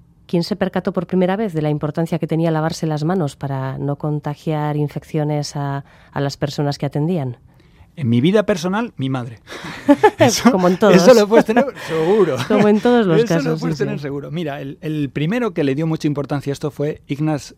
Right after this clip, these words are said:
Speaker 2: S-, Semmelweis, que era un,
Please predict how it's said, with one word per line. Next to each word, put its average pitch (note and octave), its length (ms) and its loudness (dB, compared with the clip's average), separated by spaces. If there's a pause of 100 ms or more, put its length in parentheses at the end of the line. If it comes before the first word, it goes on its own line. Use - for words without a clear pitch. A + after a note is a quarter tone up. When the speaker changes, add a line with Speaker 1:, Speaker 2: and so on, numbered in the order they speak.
(100)
Speaker 2:
S-, A2 280 -10
Semmelweis, A2 760 0 (500)
que C#3 80 -8
era C3 160 -4
un, A#2 540 -4